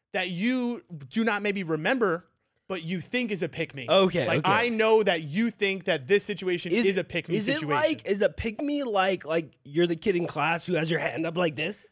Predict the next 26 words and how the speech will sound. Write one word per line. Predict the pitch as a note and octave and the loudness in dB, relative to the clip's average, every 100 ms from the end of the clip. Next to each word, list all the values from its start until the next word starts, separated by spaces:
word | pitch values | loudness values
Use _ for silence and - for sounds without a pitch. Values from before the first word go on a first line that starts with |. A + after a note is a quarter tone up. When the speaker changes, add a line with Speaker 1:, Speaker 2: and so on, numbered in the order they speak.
| _ | _
Speaker 1:
That | G3 A3+ | 0 2
is, | B3+ F#3 | 0 -2
th-, | F3+ A3 | -4 -2
technically, | A#3+ D4 D4+ D#4 | -2 -4 -2 -2
that | B3+ | 2
is | A#3+ A3+ | 2 2
a | F#3 | 2
literal | E3 B3 B3 F#3 | 4 4 4 2
pick-me | - F#3 E3+ D#3 | 0 -6 -6 -6
moment. | C#3+ C3+ G#2+ E2 - _ _ _ _ - | -4 -6 -8 -18 -20 _ _ _ _ -6
Speaker 2:
Yeah. | E3 F#3 B2+ - _ _ - | 2 2 0 -8 _ _ -6
Speaker 1:
It's | A#3 G#3+ | -6 -2
not, | B3 B3 A#3 | 0 0 0
but | A3 | 0
that's | G#3+ A#3+ | 0 0
not, | A3 A3 G3+ | 0 0 2
like, | G3 | 0
the | F3+ E3 | -2 -4
sarcastic | D#3 E3 - G3 - D3+ | -2 -2 -2 -4 -4 -6
version. | D#3 D#3 D#3 | -4 -4 -4
That's | D#3+ | -4
almost | F3 F#3 E3+ | -4 -4 -2
like | E3 C#3+ | -4 -4
the | C3+ | -6
real | B2 D#3+ C3+ | -4 -4 -4
version. | G#2+ G2 A2 G2 | -10 -14 -18 -20